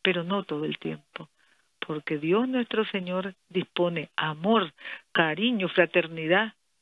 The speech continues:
luz, solidaridad, generosidad, bondad entre los nicaragüenses.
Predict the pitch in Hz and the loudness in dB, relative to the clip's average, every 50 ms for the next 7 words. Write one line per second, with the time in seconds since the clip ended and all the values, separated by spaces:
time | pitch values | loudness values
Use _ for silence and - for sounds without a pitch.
0 | _ _ _ - 185 190 214 254 302 330 277 - - - _ _ _ - - - | _ _ _ -6 -2 2 4 6 6 4 4 0 -2 -6 _ _ _ -6 0 4
1 | - 233 214 214 202 202 196 180 185 175 180 170 175 170 170 196 220 254 262 240 | 4 6 6 4 2 2 2 4 6 6 6 4 2 4 6 6 6 6 4 0
2 | 254 226 208 202 190 190 180 - - 175 175 196 220 233 214 208 190 175 170 180 | -4 -4 -2 -2 -2 -2 0 0 4 4 6 6 4 4 0 -2 -8 -8 -2 2
3 | - 240 285 311 277 - _ _ _ _ - 180 190 196 185 - 190 185 175 180 | 4 4 4 4 0 -12 _ _ _ _ -4 -4 -2 -2 0 0 0 0 0 -2
4 | 170 165 170 160 - 156 156 160 160 156 160 - - - - - 160 | -6 -8 -8 -6 -4 -4 -4 -4 -4 -6 -6 -8 -12 -16 -20 -20 -20